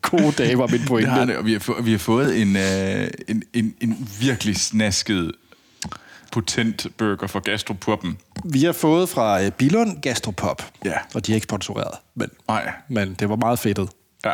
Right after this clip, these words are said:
Speaker 2: det, det er virkelig. Jeg føler, mit, øh, insights, det er, <laughs> det har det ikke godt.
Speaker 1: Nej. Men,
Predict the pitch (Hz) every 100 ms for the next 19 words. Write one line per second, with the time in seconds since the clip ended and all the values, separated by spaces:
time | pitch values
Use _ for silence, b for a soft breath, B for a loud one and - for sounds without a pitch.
0 | - 87 85 - - - 104 90 76 -
1 | 98 98 98 90 87 - 87 87 - 98
2 | - 65 67 - - 90 85 69 69 69
3 | 69 - 104 - - - - - 466 480
4 | 480 466 - - - - - - - -
5 | 113 - 104 101 - - - 71 - _
6 | _ _ - - - - - 107 107 120
7 | B B B _ 139 147